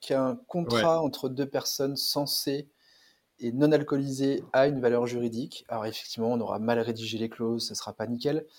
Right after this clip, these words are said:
Speaker 1: mais pour démarrer les six
Speaker 2: Mm.
Speaker 1: premiers mois, ça peut être déjà une bonne chose. Et en plus, ça simplifiera le boulot de votre avocat si vous arrivez déjà avec des idées de
Speaker 2: Mm.
Speaker 1: ce que vous voulez ancrer.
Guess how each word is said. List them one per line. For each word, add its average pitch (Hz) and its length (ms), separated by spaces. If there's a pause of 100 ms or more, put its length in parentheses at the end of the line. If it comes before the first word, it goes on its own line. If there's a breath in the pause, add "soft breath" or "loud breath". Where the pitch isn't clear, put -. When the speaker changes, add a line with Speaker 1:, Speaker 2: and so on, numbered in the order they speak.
(320 soft breath)
Speaker 1:
mais 123 100
pour 160 240
démarrer 147 460
les 120 100
six 117 140
Speaker 2:
Mm. - 20
Speaker 1:
premiers 127 240
mois, 143 200
ça 131 140
peut 117 120
être 107 80
déjà 123 140
une 131 100
bonne 120 160
chose. 180 300
Et 135 80
en 135 100
plus, 196 140
ça 143 160
simplifiera 147 500
le 151 60
boulot 143 140
de 135 40
votre 123 220
avocat 120 340
si - 160
vous 120 120
arrivez 113 220
déjà 131 300
avec 123 160
des 117 320
idées 135 320 (540 soft breath)
de 127 260
Speaker 2:
Mm. 147 40
Speaker 1:
ce 117 340
que 147 240
vous 127 200
voulez 131 320
ancrer. 135 420